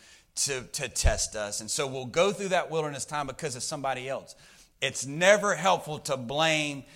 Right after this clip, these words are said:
you know, these folks that blame everything but me. It's everybody else's fault but mine, you know. That doesn't, it may be true, but it doesn't help anything. It's not gonna get you anywhere.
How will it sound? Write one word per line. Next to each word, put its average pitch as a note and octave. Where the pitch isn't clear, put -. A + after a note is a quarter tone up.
you D#3+
know, D#3
these C#3+
folks E3
that C3+
blame D3
everything D#3
but C#3
me. D3+
It's C#3
everybody F3+
else's E3
fault E3
but C#3
mine, G#2+
you A2
know. A2
That E3
doesn't, D#3+
it D#3+
may F3+
be D3+
true, D3
but E3
it D3+
doesn't D3+
help D3
anything. F2+
It's A#2+
not D3+
gonna C3+
get A#2+
you G#2
anywhere. F#2+